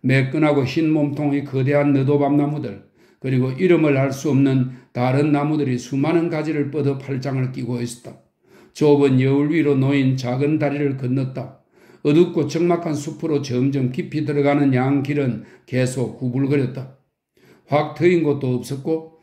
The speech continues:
저택이 들어설 만한 공간은 더더욱 없었다.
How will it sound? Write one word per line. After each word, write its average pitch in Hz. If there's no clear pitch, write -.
저택이 143
들어설 147
만한 139
공간은 127
더더욱 127
없었다. -